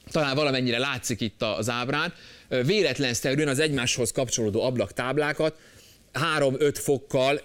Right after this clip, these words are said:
kicsit kimozdították a síkból. És egy kicsit ilyen, ugye ebből a szögből látszik, hogy nincsenek egy síkban. Hát nyilván a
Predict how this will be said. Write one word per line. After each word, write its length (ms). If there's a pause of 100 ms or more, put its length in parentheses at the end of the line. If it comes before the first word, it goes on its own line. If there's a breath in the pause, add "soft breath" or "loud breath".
kicsit 240
kimozdították 840
a 240
síkból. 640 (340 loud breath)
És 60
egy 60
kicsit 200
ilyen, 300
ugye 180
ebből 220
a 60
szögből 380
látszik, 440
hogy 120
nincsenek 440
egy 160
síkban. 560 (380)
Hát 200
nyilván 260
a 180